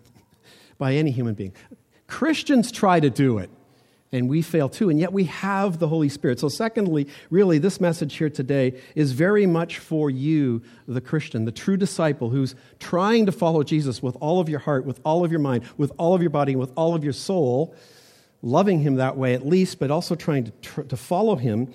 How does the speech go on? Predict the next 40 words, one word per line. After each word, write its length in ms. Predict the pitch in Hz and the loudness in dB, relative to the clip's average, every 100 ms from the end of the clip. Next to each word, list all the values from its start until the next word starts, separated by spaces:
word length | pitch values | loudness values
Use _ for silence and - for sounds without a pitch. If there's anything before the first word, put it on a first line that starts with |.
| - - - | -16 -10 -6
It's 200 | 180 - | -6 -4
for 160 | 190 | -2
you. 500 | 190 277 233 90 120 - _ _ - | 0 0 -2 -6 -12 -20 _ _ -8
Th-, 400 | 165 202 240 220 | -4 0 0 0
this 260 | 170 285 349 | 0 0 0
is 140 | 285 | 0
one 160 | 277 233 | 2 2
of 80 | |
those 180 | 190 175 | 2 -2
character 460 | - 214 240 233 117 | -2 -2 -2 -4 -6
traits 400 | - 110 127 - | -6 -6 -6 -8
that 80 | 117 | -10
Jesus 440 | 120 190 196 - | -6 -6 -6 -6
wants 280 | 127 107 - | -6 -6 -6
you 300 | 143 185 - | -4 -4 -6
and 220 | 127 120 - | -6 -6 -6
I 380 | 135 151 156 160 - - | -8 -6 -6 -8 -12 -14
to 100 | - | -10
possess 920 | - 104 98 123 127 - - - - _ _ _ _ _ _ | -6 -6 -4 -4 -4 -6 -10 -12 -16 _ _ _ _ _ _
so 400 | - - 190 214 | -16 -4 0 2
that 200 | 220 202 | 2 0
we 120 | 160 160 | 0 0
can 180 | 196 | 0
people, 340 | 190 131 - 135 | -2 -4 -4 -6
be 180 | 143 196 | -2 -2
people 360 | - 104 127 | -4 -6 -4
who 160 | 131 165 | -2 0
are 100 | 151 | 0
literally 460 | 117 113 143 156 | -2 -2 -4 -2
about 360 | 180 127 101 120 - _ | -4 -4 -6 -8 -12 _
his 200 | 160 151 | -4 -4
kingdom 500 | - 120 113 143 160 - _ | -4 -4 -2 -4 -6 -14 _
cause. 760 | - 202 226 143 - - - - _ _ _ | -14 -10 -8 -10 -14 -20 -20 -20 _ _ _
I 60 | 151 | -8
love 200 | 180 214 | -6 -4
that 160 | 156 - | -6 -6
song 280 | 131 117 | -4 -4
we 100 | 101 | -4
sang 260 | 95 98 95 | -8 -10 -10
today. 400 | - - - | -12 -18 -20